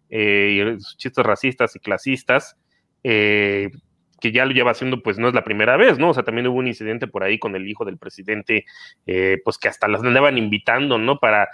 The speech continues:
poner a discusión si existe o no existe el racismo, o si existe el racismo inverso en el caso de México, ¿no? Lo cual, este, yo creo que era un despropósito y además patrocinado por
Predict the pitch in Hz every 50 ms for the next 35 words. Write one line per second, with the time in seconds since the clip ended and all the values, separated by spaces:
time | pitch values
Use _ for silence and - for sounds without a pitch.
0 | - - - _ _ _ - 110 123 139 147 151 143 127 123 117 - - 123 -
1 | - 143 139 139 143 143 135 - - 123 113 110 104 - - 135 143 139 - _
2 | - 120 117 123 131 127 - - 135 - - 139 123 113 104 - - _ _ _
3 | _ _ _ 104 104 107 107 117 117 113 - 139 143 147 147 139 131 120 - -
4 | 113 - - 123 - 147 123 110 113 110 - 127 120 127 127 123 120 117 127 123
5 | - - 113 107 101 98 92 - 110 - - 117 110 113 120 131 165 - - 131
6 | 98 - 101 95 98 123 160 160 - - _ _ _ _ _ - 98 92 - 113
7 | 117 123 123 117 - - 98 95 107 - 123 110 - 117 113 110 113 110 - -
8 | - 98 - - 139 131 - - 92 - - 110 107 113 110 104 92 92 95 98
9 | 104 113 - - 113 90 - 95 - - 101 98 101 104 107 101 87 - - 95
10 | 92 101